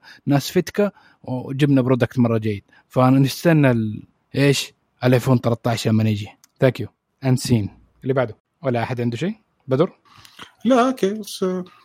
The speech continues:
Speaker 2: حلو. أخبار، آه، أتوقع إن في س-، في سؤال الحين منتشر يقول: "أتوقع إن يكون الجوال حينزل اسمه، آه، تويلف إس ولا ثيرتين؟" عشان سالفة إن، آه،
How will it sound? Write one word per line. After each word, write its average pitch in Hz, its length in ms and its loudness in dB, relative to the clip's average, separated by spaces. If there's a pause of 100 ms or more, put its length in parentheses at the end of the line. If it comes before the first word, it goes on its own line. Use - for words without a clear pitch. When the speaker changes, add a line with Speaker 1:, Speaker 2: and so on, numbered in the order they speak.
(120)
Speaker 2:
حلو. 180 140 -4 (460)
أخبار، 196 500 -2
آه، - 200 -2
أتوقع - 380 -4
إن 208 180 0
في 285 200 -2
س-، - 180 -8
في - 180 -10
سؤال 254 240 -4
الحين 151 240 -4
منتشر 143 500 -4
يقول: 139 160 0
"أتوقع 180 300 -2
إن 208 100 2
يكون 175 320 2 (500)
الجوال 151 340 0
حينزل 147 580 2 (440)
اسمه، 117 520 2
آه، 127 460 -2
تويلف - 580 -2
إس 180 240 0
ولا 135 280 0 (120)
ثيرتين؟" 139 540 -2
عشان 139 260 -2
سالفة 127 460 -2
إن، 117 320 0 (360)
آه، 110 380 0